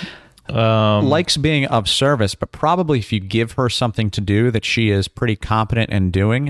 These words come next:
Speaker 2: and you say, "Do you want help?"
Speaker 1: Yeah,
Speaker 2: she
Speaker 1: the
Speaker 2: might
Speaker 1: answer is
Speaker 2: say
Speaker 1: no.
Speaker 2: no.
Speaker 1: Now that I'm thinking about it.
Speaker 2: Right.
Speaker 1: Yeah, and she'll say no seven times in a row.
Speaker 2: Right.
Speaker 1: Like, "No, no, no, no, no."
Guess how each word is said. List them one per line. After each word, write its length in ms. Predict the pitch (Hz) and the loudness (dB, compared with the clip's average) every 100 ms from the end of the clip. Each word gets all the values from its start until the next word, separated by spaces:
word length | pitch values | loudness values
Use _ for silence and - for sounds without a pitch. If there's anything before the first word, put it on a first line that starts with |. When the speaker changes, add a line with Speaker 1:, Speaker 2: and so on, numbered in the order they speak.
| - | -2
Speaker 2:
and 100 | 101 | 0
you 80 | |
say, 320 | 92 - 101 95 | 0 0 0 0
"Do 240 | 104 101 | -2 0
you 160 | 101 104 | 0 2
want 220 | 101 - | 0 -2
help?" 360 | - 110 139 - - _ - | -2 -4 -4 -8 -14 _ -2
Speaker 1:
Yeah, 220 | 117 110 | 2 4
Speaker 2:
she 60 | 113 | 4
Speaker 1:
the 60 | |
Speaker 2:
might 60 | 120 | 2
Speaker 1:
answer 140 | 131 151 | 2 0
is 40 | |
Speaker 2:
say 80 | 139 | 2
Speaker 1:
no. 140 | 110 98 | 2 2
Speaker 2:
no. 260 | 190 - | 2 0
Speaker 1:
Now 120 | 117 113 | 0 2
that 100 | 107 | 2
I'm 60 | |
thinking 320 | 95 104 98 98 | 0 -2 -2 0
about 260 | 92 92 | 2 2
it. 100 | 92 - - | 0 -4 -4
Speaker 2:
Right. 320 | 147 165 - | 0 0 0
Speaker 1:
Yeah, 220 | 113 110 | 0 2
and 100 | 104 | 0
she'll 140 | - 127 | -2 -2
say 200 | 113 107 | 0 2
no 220 | 98 92 | 2 2
seven 360 | - 101 95 | 2 0 0
times 260 | 92 92 92 | 0 0 2
in 100 | 90 | 2
a 60 | 87 | 2
row. 300 | 87 90 87 - | 2 0 -2 -2
Speaker 2:
Right. 200 | 151 143 | 0 2
Speaker 1:
Like, 100 | 95 | 2
"No, 140 | 101 | 4
no, 160 | 101 98 | 4 4
no, 160 | 95 90 | 4 2
no, 160 | 87 | 2
no." 220 | 82 87 | 0 -2